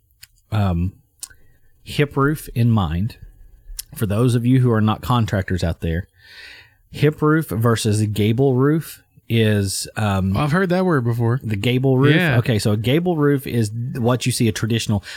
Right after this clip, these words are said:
Speaker 1: like, if you're, you tr-, told your kid, "Draw me a house,"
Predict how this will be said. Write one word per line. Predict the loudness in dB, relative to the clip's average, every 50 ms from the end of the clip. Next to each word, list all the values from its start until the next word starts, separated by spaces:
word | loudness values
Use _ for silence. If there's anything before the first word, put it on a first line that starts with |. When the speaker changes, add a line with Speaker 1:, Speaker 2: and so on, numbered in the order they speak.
| -6
Speaker 1:
like, | -4 -4 -4 -2
if | -2 0
you're, | 2 2 2 0
you | 0 0 0
tr-, | 0 0 -2 -2 0
told | 0 0 0 0 0
your | -2
kid, | -2 0 0 0 0
"Draw | 0 0 2 2 2
me | 2 2 0
a | 0
house," | -2 -2 -2 0 0 0 0 -2 -6